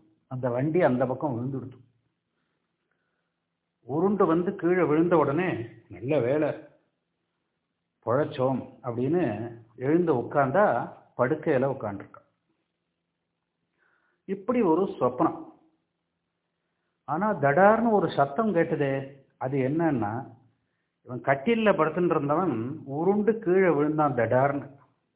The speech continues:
இந்த சத்தத்தை காரை விழுந்த சத்தமாக புரிஞ்சுனுட்டான். அதுக்கப்புறம் நிம்மதி போயிடுத்து. படுத்துண்டா தூக்கம் வர மாட்டேங்கிறது,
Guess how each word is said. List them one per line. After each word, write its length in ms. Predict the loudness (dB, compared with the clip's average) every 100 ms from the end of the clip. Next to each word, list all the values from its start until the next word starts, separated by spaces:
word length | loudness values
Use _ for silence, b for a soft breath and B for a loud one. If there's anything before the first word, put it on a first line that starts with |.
| _ _ _ _ _ _ _ _ _ _
இந்த 300 | -8 -6 -2 0
சத்தத்தை 600 | 2 0 0 -2 2 2 2 0 -4 -6 -6
காரை 440 | 4 8 10 8 4 2 -6 -18 -6
விழுந்த 360 | -2 0 0 -2
சத்தமாக 580 | -4 -2 -2 -2 -2 0 -2 -4 -12 -20 _ _ _ _ _ _ _ _ _ _ _ _ -8
புரிஞ்சுனுட்டான். 600 | -4 -2 -4 -6 -10 -14 _ _ _ _ _ _ _ _ _ _ _ _ _ _ _ _ _ _ _ _ _ -16
அதுக்கப்புறம் 760 | -10 -6 0 0 0 -4 -2 -4 -4 -4
நிம்மதி 360 | -2 -2 -2
போயிடுத்து. 380 | -2 -4 -4 -6
படுத்துண்டா 440 | -2 -2 -2 -4 -4
தூக்கம் 360 | -4 -6 -4 -2
வர 80 | -2
மாட்டேங்கிறது, 600 | -4 -6 -6 -6 -4